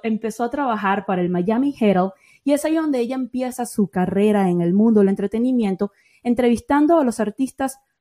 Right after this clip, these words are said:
más top de la música latina. En el dos mil veinte lanzó su podcast llamado On The Go,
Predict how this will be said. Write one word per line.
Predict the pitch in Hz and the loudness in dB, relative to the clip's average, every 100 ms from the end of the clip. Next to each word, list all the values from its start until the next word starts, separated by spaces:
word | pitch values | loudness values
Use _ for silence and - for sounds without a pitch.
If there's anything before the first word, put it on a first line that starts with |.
| - | -4
más | 247 302 339 - - _ _ | 0 2 0 -4 -14 _ _
top | 302 320 - | 2 2 2
de | 240 | 2
la | 214 | 4
música | 208 220 247 233 214 | 6 4 0 -4 -2
latina. | 175 165 170 156 - _ _ | -2 -2 -2 -4 -6 _ _
En | 262 262 | -4 -2
el | 247 | 0
dos | 240 254 302 | -2 -2 0
mil | 349 349 | 0 2
veinte | 320 311 302 320 | 2 0 2 2
lanzó | 240 208 190 | 2 -2 -2
su | 262 214 | -4 0
podcast | 247 226 214 208 | -2 0 -2 0
llamado | 202 185 185 196 - - | 0 0 0 0 -2 0
On | 285 294 | 2 4
The | 311 | 2
Go, | 247 233 247 | 4 4 2